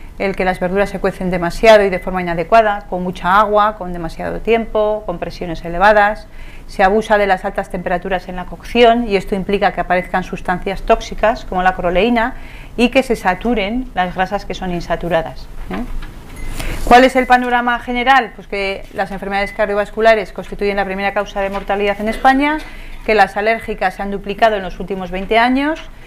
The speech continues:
que las mentales crecen vertiginosamente, que la esterilidad también aumenta de forma dramática y que empiezan a aparecer,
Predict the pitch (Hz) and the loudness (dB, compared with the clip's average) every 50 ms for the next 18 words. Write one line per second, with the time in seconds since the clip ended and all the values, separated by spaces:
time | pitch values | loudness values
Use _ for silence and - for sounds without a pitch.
0 | - - - - - 220 214 202 190 180 202 202 196 190 202 226 226 214 185 170 | -18 -18 -8 -2 0 2 4 4 4 2 0 -4 0 4 4 4 4 4 -2 -6
1 | - - 220 208 202 - 220 202 190 180 - - 180 - 208 196 208 202 - 220 | -8 -6 -6 -6 -4 -4 -6 -6 -6 -6 -6 -6 -8 -6 -6 -6 -6 -4 -4 -2
2 | 220 240 247 254 247 269 277 269 247 208 196 185 180 - - 190 185 185 185 190 | -2 -2 -2 -2 -2 -2 -2 -2 -2 -2 -2 -2 -2 -4 -4 -4 -2 0 2 6
3 | 208 214 214 214 214 - 190 196 202 202 196 190 190 202 220 220 214 190 175 170 | 6 6 6 4 2 -4 -4 -4 -2 -2 -2 -2 -2 -2 -4 -2 -2 -2 -2 -2
4 | 170 - 190 190 185 185 202 208 220 226 175 - 254 - - 269 269 277 - - | -4 -6 -4 -2 -2 -2 0 0 0 0 0 0 -2 0 2 2 2 2 -2 -8
5 | - - - - - - 226 240 233 247 220 208 220 233 233 - 233 226 233 226 | -16 -16 -16 -12 -6 -2 0 2 4 4 4 4 4 2 2 2 2 2 2 4
6 | 226 226 233 240 233 - 262 262 269 285 | 4 4 2 0 -2 0 0 0 0 0